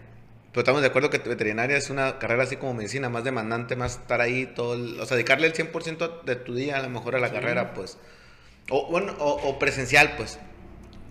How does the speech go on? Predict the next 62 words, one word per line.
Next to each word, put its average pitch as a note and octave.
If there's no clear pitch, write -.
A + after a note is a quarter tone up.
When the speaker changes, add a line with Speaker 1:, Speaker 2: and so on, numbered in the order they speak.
Speaker 2:
Sí. D#3+
Speaker 1:
Es C#3
diferente, E3+
pues, B2
así, B2
Speaker 2:
Sí, F3
Speaker 1:
como F#3
Speaker 2:
sí, -
Speaker 1:
dices F3+
tú, F3+
Speaker 2:
es, F#3
es, F#3
Speaker 1:
pues. F3+
Speaker 2:
no, G3
no F#3
es, E3+
no F#3+
es, -
no E3
es E3+
como G3+
que, D3+
ah, A3+
le F3
haces F#3
aquí, F3+
le F#3+
Speaker 1:
Hay, E3+
Speaker 2:
haces E3+
Speaker 1:
hay B2
Speaker 2:
allá. E3+
Speaker 1:
carreras, G3
hay D3+
carreras F#3
muy, F3+
muy, D#3
muy D3
presenciales, B2
güey, G2+
o A2
sea, G#2+
muy A#2+
Speaker 2:
Sí. D3+
Speaker 1:
muy B2
Speaker 2:
Que B2+
Speaker 1:
así, B2
Speaker 2:
te E3+
exigen F3+
Speaker 1:
estar D3
Speaker 2:
estar C#3+
Speaker 1:
ahí. F#3+
Speaker 2:
en D3
Speaker 1:
Sí, A#3+
pues, E3+
derecho, D3
Speaker 2:
de C#3+
Speaker 1:
pues, E3
es D3
Speaker 2:
lleno, G3
Speaker 1:
le, G3+
le, G3+
le, G#3